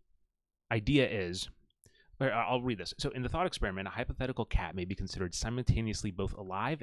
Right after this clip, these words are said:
and dead while it is unobserved in a closed box as a result of its fate being linked to a random subatomic event that may or may not occur. This thought experiment was devised by,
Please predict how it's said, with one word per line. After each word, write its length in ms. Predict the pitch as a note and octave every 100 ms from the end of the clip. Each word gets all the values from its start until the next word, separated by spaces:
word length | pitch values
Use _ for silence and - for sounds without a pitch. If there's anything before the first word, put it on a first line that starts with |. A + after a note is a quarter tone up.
| -
and 280 | B2 E3 A#2+
dead 300 | D3 B2 -
while 200 | F#2 G2+
it 100 | G2
is 140 | F#2+ - -
unobserved 1120 | A2+ B2 B2+ - - G#2+ F#2+ C3 F3+ G#2+ F#2+
in 120 | A2
a 100 | F#2+ -
closed 540 | - - D#3+ C3 G#2
box 400 | G#2 E2+ D#2 - - - -
as 100 | G#2+
a 40 | F#2+
result 400 | F#2+ A#2+ C3+ - - -
of 120 | - G2
its 200 | - -
fate 420 | - B2+ C3 G#2+
being 320 | G#2+ G2+ F#2
linked 300 | G#2+ A#2 -
to 140 | A2+
a 140 | F#2+ G#2
random 500 | F2+ F#2+ A2+ A#2 A#2
subatomic 760 | - - D#3 F#3+ - C#3+ C#3+
event 360 | G2+ A#2 F#2+ G2
that 140 | F#2+
may 380 | G#2 F#2+ A2+ C3 -
or 240 | B2+ D3+
may 200 | C#3+ C#3
not 240 | A#2+ G#2+ -
occur. 460 | - - A#2 C#2+ - - - - -
This 300 | G2+ E3+ -
thought 260 | - F#2+ A#2+
experiment 600 | - - C3+ C#3+ D3+ -
was 160 | A2 G#2
devised 500 | G2 G2 G2+ G#2+ G#2
by, 400 | G#2 F#2+ F#2